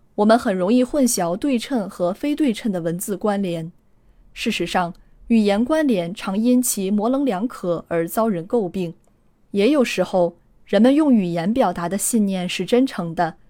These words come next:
但却未完全理解其意义。然而，对于很多人来说，不用词汇思考是很困难的。事实上，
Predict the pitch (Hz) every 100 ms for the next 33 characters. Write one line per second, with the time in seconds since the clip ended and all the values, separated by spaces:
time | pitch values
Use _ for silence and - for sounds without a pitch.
0 | _ 320 294 - 269 285 185 180 247 196
1 | 175 175 185 196 175 165 - 185 196 247
2 | 196 170 165 - _ _ _ _ _ _
3 | 233 240 269 277 311 240 294 226 175 220
4 | 254 175 185 170 180 220 214 - - _
5 | - 214 320 269 - 190 196 247 214 -
6 | 196 - 170 - - 226 220 180 165 285
7 | 247 175 165 165 165 - - _ _ _
8 | _ - 233 180 175 170